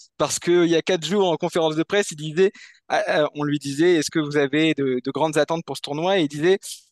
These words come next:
euh, j'ai plus d'attentes que les années précédentes, c'est sûr. Mais attention, euh, dès qu'on se met à être prétentieux, on croit que le premier tour est gagné et on tombe dans le piège. Bon,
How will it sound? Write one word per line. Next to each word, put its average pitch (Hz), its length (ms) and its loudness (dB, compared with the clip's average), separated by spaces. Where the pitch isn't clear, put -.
euh, 143 420 0
j'ai 160 220 -4
plus 233 240 0
d'attentes 202 340 0
que - 80 -4
les 151 140 0
années 156 220 -2
précédentes, 156 460 -4
c'est 147 100 -2
sûr. 208 320 0
Mais 143 100 0
attention, 190 760 0
euh, 151 400 2
dès 185 100 2
qu'on 208 160 0
se - 180 -4
met 208 120 4
à 180 80 4
être 180 120 -2
prétentieux, 202 560 -2
on 226 120 0
croit 196 180 0
que - 80 -2
le 190 60 2
premier 190 300 0
tour 185 180 -2
est 180 40 0
gagné 185 480 0
et 180 40 0
on 175 160 -2
tombe 202 160 -2
dans 185 100 2
le 180 60 -2
piège. 151 340 0
Bon, 170 120 -4